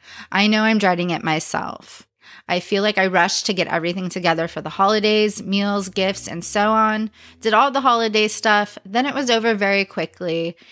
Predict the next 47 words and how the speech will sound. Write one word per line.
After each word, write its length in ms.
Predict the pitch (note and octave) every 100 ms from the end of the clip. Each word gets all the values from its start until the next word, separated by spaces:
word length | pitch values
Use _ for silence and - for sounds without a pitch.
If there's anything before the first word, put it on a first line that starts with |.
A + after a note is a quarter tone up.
| - -
and 280 | F#3+ F#3
then 380 | G3 G3 G3 G3 -
there 280 | F#3 F3+
was 240 | F#3 F3 E3
this 240 | D#3+ -
letdown 720 | E3+ G#3 A3 G#3 A3+ A3 A3 G#3
and 280 | F3 E3+
rush 320 | G3 G3 G#3 -
to 80 |
pick 240 | F#3+ F3+ -
up 160 | F3
all 160 | - E3
of 80 | D#3+
the 80 | D#3
holiday 440 | E3+ F3+ F3 D#3
decor 380 | E3+ - G3+ F#3+
inside 520 | - G3 F#3+ F#3+ F3+
and 120 | E3
outside, 760 | F3 A#3 - - A#3 A3 G#3+ A3 - - -
with 160 | C#4+
little 260 | C#4+ E4+ F4
time 300 | C4 A3+ A3
to 140 | A3+
relax 500 | A3 F#3+ E3 E3 -
and 100 | E3+
enjoy 380 | E3 E3+ A#3 C4+
it, 380 | F#3+ D#3+ D#3+ - - -
and 200 | B3 C#4
just 320 | - F#4 F4+
as 140 | D4 C4
I'm 140 | B3
getting 240 | A3 G#3 G3+
into 260 | G3 -
the 100 | G3
routine 360 | F3+ F#3 C#4 C4+
of 100 | G#3
everything 460 | F#3+ F#3 F3+ F#3
being 180 | F3+ E3+
back 240 | F3 D#3+ -
to 120 | -
normal, 600 | F3+ B3+ C4 G3+ F3+ F3 - -
able 260 | - G#3 G3+
to 120 | -
take 180 | G3 F3
a 60 | E3
breath 320 | G3 C#4 C#4+
again, 560 | G#3+ F#3 E3 D#3+ E3